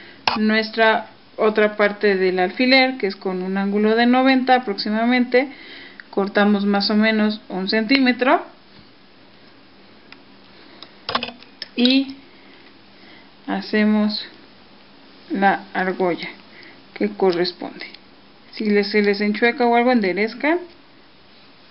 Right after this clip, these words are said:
y nos queda aquí. Aquí sí necesito que mis argollas me den hacia el mismo lado, o sea, que estén todas, digamos, alineaditas, ¿no? Entonces me va a quedar algo así.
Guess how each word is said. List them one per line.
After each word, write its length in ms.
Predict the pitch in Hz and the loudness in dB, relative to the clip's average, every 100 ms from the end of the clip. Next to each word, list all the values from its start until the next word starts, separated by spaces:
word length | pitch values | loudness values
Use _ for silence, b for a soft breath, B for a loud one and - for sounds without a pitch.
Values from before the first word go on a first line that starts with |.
| - - - - - - - - - - - - - - B B B B - | -20 -20 -20 -20 -20 -20 -20 -20 -20 -20 -20 -20 -20 -20 B B B B -2
y 120 | 214 | 2
nos 220 | 208 202 | 2 0
queda 260 | - 208 202 | 0 2 2
aquí. 200 | 202 190 | 0 0
Aquí 340 | 226 233 294 | 0 2 0
sí 140 | 285 320 | 4 6
necesito 720 | 302 262 214 233 220 - 370 - - - - - - B B B B B - | 6 2 -2 -2 -2 2 2 0 -14 -20 -20 -20 -20 B B B B B -2
que 140 | 220 | 0
mis 240 | 220 214 | 2 2
argollas 580 | 226 220 226 254 254 262 | 2 2 4 4 4 0
me 160 | 240 208 | 0 -2
den 200 | 208 214 | -2 -2
hacia 240 | 220 220 | -2 -4
el 60 | 196 | -4
mismo 360 | 190 202 208 | -4 -2 0
lado, 240 | 233 262 233 | 4 4 4
o 40 | |
sea, 160 | 214 214 | 0 -4
que 100 | 202 | -4
estén 280 | 196 220 214 | -4 -4 2
todas, 380 | 226 226 - B B B B B B B - - | 6 6 2 B B B B B B B -20 -18
digamos, 560 | 254 214 214 220 226 220 | -4 0 2 4 2 2
alineaditas, 800 | 196 202 202 196 190 185 131 - | 0 2 2 0 -2 -6 -8 -2
¿no? 200 | 247 285 294 | -2 -2 -2
Entonces 580 | 208 208 214 233 240 - | 0 2 2 2 -2 -4
me 160 | 208 | -2
va 80 | 196 | -2
a 80 | 202 | 0
quedar 460 | 208 202 233 254 - - - b b b b - - | 0 4 2 0 -12 -20 -20 b b b b -20 -2
algo 320 | 202 214 202 | 2 4 2
así. 340 | 196 - - | 0 -2 -14